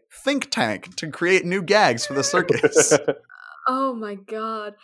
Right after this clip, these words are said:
Speaker 3: So I'm still on this Triton Troopers Circus Clowning one oh one page. There's so many clown rules. Professional clown costuming rules.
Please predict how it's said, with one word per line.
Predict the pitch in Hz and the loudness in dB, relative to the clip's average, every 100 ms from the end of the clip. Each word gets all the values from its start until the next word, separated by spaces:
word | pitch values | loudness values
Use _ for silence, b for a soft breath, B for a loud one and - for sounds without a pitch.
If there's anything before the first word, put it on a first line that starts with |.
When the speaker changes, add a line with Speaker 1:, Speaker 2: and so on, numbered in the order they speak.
| b | b
Speaker 3:
So | - 320 | -6 0
I'm | - 294 | 0 0
still | - - 320 339 | -4 -2 0 2
on | 302 277 | 2 0
this | 277 262 | -8 -8
Triton | - 254 247 | -4 -2 -4
Troopers | 262 285 269 254 | -6 -12 -10 -12
Circus | - 220 226 240 220 - 233 - | -6 -4 -4 -4 -8 -8 -16 -16
Clowning | - 233 247 262 247 220 | -2 0 0 -2 -8 -4
one | 220 240 | 0 2
oh | 226 | 0
one | 208 214 240 240 | 0 -2 -4 -6
page. | 226 180 180 196 - B B - | -8 -8 -8 -12 -16 B B -4
There's | 339 339 339 | -2 -2 -2
so | 415 440 427 | 0 2 2
many | 381 381 | 2 -2
clown | - - 403 427 427 403 | -2 2 6 6 4 2
rules. | 359 349 320 254 302 359 - - _ - | 2 2 0 -2 -4 -10 -10 -14 _ -8
Professional | 370 330 330 392 359 339 | -6 -2 0 0 0 -2
clown | - 359 359 349 | 0 4 4 4
costuming | 302 330 392 - 349 277 214 | 0 2 2 2 -2 -2 -6
rules. | 220 180 147 | -4 -6 -8